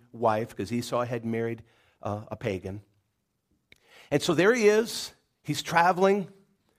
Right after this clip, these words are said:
and he falls asleep in Bethel, which go, it's Luz, but it goes on to become Bethel, the house of God. He falls asleep there, and he has a dream,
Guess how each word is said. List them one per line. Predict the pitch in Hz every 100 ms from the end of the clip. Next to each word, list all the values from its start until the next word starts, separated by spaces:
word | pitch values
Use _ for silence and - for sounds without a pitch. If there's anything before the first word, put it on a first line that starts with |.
| _ _ _ _ _ _ _
and | 160 160
he | 151 135 -
falls | 156 202
asleep | 262 - 240 262 262 - _ _ _ -
in | 160
Bethel, | 147 160 - 175 196 - _
which | - 143 -
go, | 139 - -
it's | 123 123
Luz, | 117 151 160
but | - 127
it |
goes | 110 127
on | 147 147
to |
become | 147 143 147 143 143
Bethel, | 110 107 - 123 - 90 -
the | 101
house | - 113 -
of | -
God. | 90 92 - -
He | 180
falls | 233 277
asleep | 196 - 196 220
there, | 95 90 - _
and | 151
he | 156
has | 254 254
a |
dream, | - 180 196 196 196